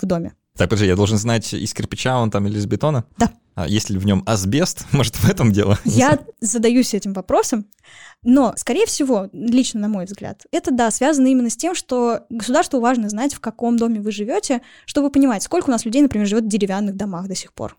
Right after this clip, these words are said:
Speaker 1: сколько там в кирпичных, насколько они там протапливаемые, непротапливаемые. Это тоже все вопрос про благоустройство. Ну и ближе уже к десятым нулевым годам происходит вообще интересная довольно вещь. Например, в две тысячи десятом году появляется вопрос о наличии научной степени. Почему-то вдруг, л-, стало важно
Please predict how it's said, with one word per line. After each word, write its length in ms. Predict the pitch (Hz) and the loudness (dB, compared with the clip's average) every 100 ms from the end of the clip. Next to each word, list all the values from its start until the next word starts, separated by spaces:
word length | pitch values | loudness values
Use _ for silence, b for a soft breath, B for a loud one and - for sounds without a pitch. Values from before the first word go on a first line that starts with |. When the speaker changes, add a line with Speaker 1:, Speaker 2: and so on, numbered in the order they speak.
| - | -8
Speaker 1:
сколько 540 | - - 262 262 208 | -4 2 2 2 0
там 220 | 202 180 | 0 -4
в 60 | 180 | -2
кирпичных, 520 | 226 214 190 - - | -2 -2 -4 -6 -6
насколько 380 | 190 - 233 226 | -8 -2 -2 0
они 160 | 208 208 | -2 -2
там 120 | 180 | -6
протапливаемые, 640 | 196 208 262 233 220 214 | -6 -4 -2 -2 -2 -2
непротапливаемые. 800 | 208 208 214 - - 208 165 - | -2 -4 -8 -10 -12 -10 -8 -6
Это 140 | 302 | -6
тоже 200 | - 349 | -2 -2
все 160 | 339 302 | 0 0
вопрос 280 | 262 311 302 | 0 -2 -2
про 140 | 269 | -2
благоустройство. 680 | 262 233 233 - 170 - 202 - | -2 -2 -4 -6 -10 -10 -14 2
Ну 100 | 339 | 4
и 80 | |
ближе 300 | 302 311 320 | 4 4 4
уже 260 | 285 262 294 | 4 4 2
к 440 | 285 - 226 208 208 | 0 -2 0 0 -2
десятым 560 | 226 254 233 226 202 | -6 -2 -4 -4 -8
нулевым 360 | 196 214 226 240 | -4 -2 0 0
годам 340 | 214 254 403 | 0 -2 -4
происходит 460 | - 226 - 311 269 | -4 -4 0 0 0
вообще 340 | 233 - 240 - - | -2 2 0 0 0
интересная 500 | 247 269 233 - 180 | 2 2 0 -2 -8
довольно 260 | 180 185 | -8 -8
вещь. 240 | 185 381 - | -8 -6 -4
Например, 300 | 226 - 302 | -4 2 2
в 20 | 311 | 4
две 100 | 285 | 2
тысячи 220 | 320 247 | 0 -2
десятом 340 | 254 269 262 | 0 0 0
году 220 | 214 262 | 2 2
появляется 400 | 370 240 247 311 | 2 2 2 0
вопрос 320 | 226 208 302 247 | -2 0 -2 0
о 40 | |
наличии 360 | 202 262 294 220 | 0 -2 -2 -4
научной 320 | 208 262 226 | -2 -4 -6
степени. 480 | - 220 170 170 - | -2 -4 -4 -12 -8
Почему-то 540 | - - 339 330 269 220 | -4 0 2 4 2 2
вдруг, 380 | 208 285 359 - | -2 -2 -2 -8
л-, 400 | 240 - - - | -8 -8 -16 -12
стало 300 | - 247 285 | -2 2 4
важно 360 | 226 185 185 | 2 -2 -6